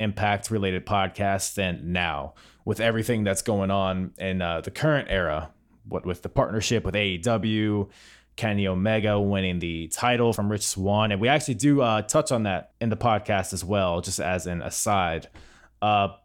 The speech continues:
but a great time to jump on that train. Uh, really knowledgeable, him and his co-host and, uh, other people that he brings on. Obviously very knowledgeable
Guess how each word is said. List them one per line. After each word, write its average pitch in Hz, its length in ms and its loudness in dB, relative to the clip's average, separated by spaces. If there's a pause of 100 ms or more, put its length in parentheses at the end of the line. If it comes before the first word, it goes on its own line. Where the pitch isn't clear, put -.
but 123 120 2
a 120 60 0
great 143 380 2
time 127 260 0
to 104 100 -2
jump 143 320 2
on 131 140 4
that 117 160 0
train. 101 560 0 (580)
Uh, 95 240 2
really 143 280 6
knowledgeable, 123 680 4
him 123 180 2
and 117 60 2
his 110 140 0
co-host 113 680 2
and, 98 240 -4
uh, 90 300 -4
other 117 180 0
people 113 320 0
that 107 120 2
he 107 60 2
brings 104 300 -2
on. 98 380 0
Obviously 117 420 0
very 113 220 2
knowledgeable 120 800 2